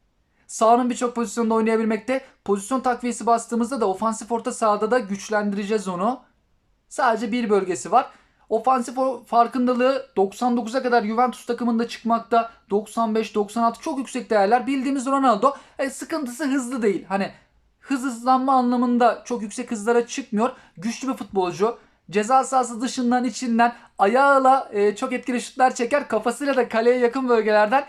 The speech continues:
e, gol vuruşlarını çıkarabiliyor. Sıçraması çok iyi. Her şey var, makine gibi futbolcu. Hani oyunda da ben seviyorum Ronaldo'yu çünkü güçlü bir oyuncu.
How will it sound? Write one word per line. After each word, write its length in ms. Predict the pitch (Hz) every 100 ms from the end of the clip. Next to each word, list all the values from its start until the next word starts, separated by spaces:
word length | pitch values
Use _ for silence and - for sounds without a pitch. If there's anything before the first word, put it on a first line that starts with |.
| - _
e, 120 | 185 175
gol 220 | 233 247
vuruşlarını 440 | 233 226 240 226
çıkarabiliyor. 500 | 202 - 226 226 220
Sıçraması 640 | 208 233 - 247 247 269 214
çok 260 | 233 226
iyi. 180 | 208 233 - _
Her 200 | - 269
şey 240 | - 277 254
var, 140 | 254
makine 360 | 240 247 262 247
gibi 220 | 240 247
futbolcu. 640 | 269 - 233 156 175 240 - _ _ _
Hani 220 | 202 208 - _ -
oyunda 400 | 202 247 269 269
da 100 | 247
ben 180 | 254
seviyorum 520 | 240 - 240 262 240 214
Ronaldo'yu 360 | 202 190 240
çünkü 220 | 254 240
güçlü 340 | 196 196 - 220
bir 80 | 208
oyuncu. 400 | 170 160 226